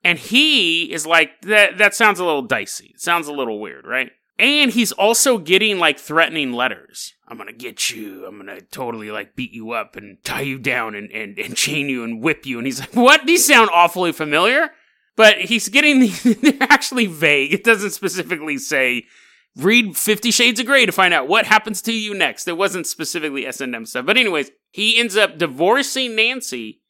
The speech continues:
and saying, "Hey, you need to cancel that." I didn't know this was a r-, thing. He goes,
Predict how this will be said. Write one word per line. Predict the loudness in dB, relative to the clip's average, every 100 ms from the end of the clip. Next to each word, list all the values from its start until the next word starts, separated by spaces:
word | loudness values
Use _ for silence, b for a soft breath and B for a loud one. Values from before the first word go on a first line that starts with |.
| _
and | 0 0
saying, | 0 2 2 2 0
"Hey, | 0 0 0 -6 _ _ _
you | -6 -2
need | -2
to | -2
cancel | -2 -4 -2 -4
that." | 2
I | 4
didn't | 4 4
know | 4
this | 2 -4
was | -6 -8
a | -6
r-, | -8 -8
thing. | -10 -8 -8 -8 -18 b b b
He | -6 0
goes, | 2 2 -2